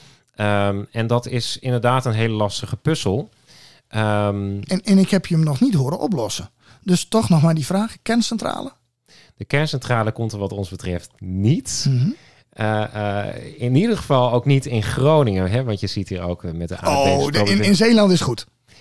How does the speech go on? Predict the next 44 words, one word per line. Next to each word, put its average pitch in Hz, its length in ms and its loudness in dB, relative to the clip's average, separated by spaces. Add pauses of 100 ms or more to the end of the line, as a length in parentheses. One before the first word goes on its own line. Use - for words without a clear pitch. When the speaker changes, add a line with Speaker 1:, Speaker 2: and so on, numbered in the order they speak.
(160)
Speaker 1:
In 107 160 0
Zeeland, 117 440 4
g-, - 240 -6
daar 98 180 4
zijn 92 200 0
we 90 60 2
ook 85 120 0
niet 85 180 -2
voor, - 140 -2
hoor. 90 280 0
<laughs> - 20 -4
Daar 123 120 0
zijn - 260 -2
we 92 60 -6
ook 90 160 -4
niet 87 180 -6
voor. 87 280 -6 (580)
Ehm, 123 520 0 (840)
wij 131 260 0
gaan 143 240 0
voor, 110 360 2
eh, 98 180 2
voor 107 220 -2
zon 147 260 2
op 131 180 -6
dak. 117 360 0
We 101 120 -6
gaan 101 260 -2
voor, 92 380 -4
eh, 87 220 -2
voor 92 200 -6
windenergie 123 720 -2
wat 110 100 -2
dat 107 140 0
betreft. 107 360 -4
En 92 100 -10
daar 101 160 0
kunnen 104 200 -4
we 92 60 -2
al 92 60 -2
een 92 60 -4
heel 107 240 -2
eind 90 300 -6
mee 85 240 -6